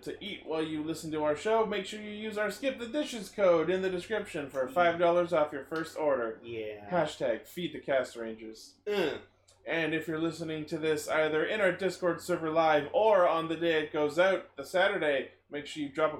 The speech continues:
Speaker 1: comment about how you are one of our premium cast fans because you listen to the episode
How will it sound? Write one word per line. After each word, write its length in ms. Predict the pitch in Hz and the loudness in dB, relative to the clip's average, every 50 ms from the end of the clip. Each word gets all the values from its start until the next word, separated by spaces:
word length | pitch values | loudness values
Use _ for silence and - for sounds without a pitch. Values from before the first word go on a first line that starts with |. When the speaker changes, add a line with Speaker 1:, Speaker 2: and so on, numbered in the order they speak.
| - | -6
Speaker 1:
comment 300 | - 160 156 151 151 151 | -4 -2 -2 0 0 0
about 220 | 147 147 147 135 143 | 2 2 2 4 4
how 160 | 151 151 147 147 | 4 4 4 2
you 320 | 143 143 151 165 160 151 | 2 -2 -2 -2 0 2
are 140 | 143 143 143 | 2 2 2
one 140 | 143 151 147 | 2 2 2
of 60 | 143 | 2
our 100 | 143 135 | 2 2
premium 480 | 131 - - 247 277 254 220 196 180 151 | 0 -2 -2 0 0 2 2 2 0 0
cast 320 | 135 170 160 156 139 - | 0 2 2 2 2 0
fans 360 | - - 151 139 131 123 117 - | -2 -4 -2 -2 -2 -2 -6 -10
because 360 | 123 127 - 127 123 - 165 | -14 -14 -12 -12 -12 -10 -10
you 100 | 180 190 | -8 -2
listen 400 | 175 175 170 - - 170 156 151 | -2 -2 -2 -2 -4 -6 -6 -6
to 120 | - 160 147 | -6 -8 -4
the 160 | 147 139 131 | 0 0 0
episode 540 | - - 160 156 - 175 170 160 165 160 | 0 -2 -6 -6 -4 -2 -2 0 -2 -4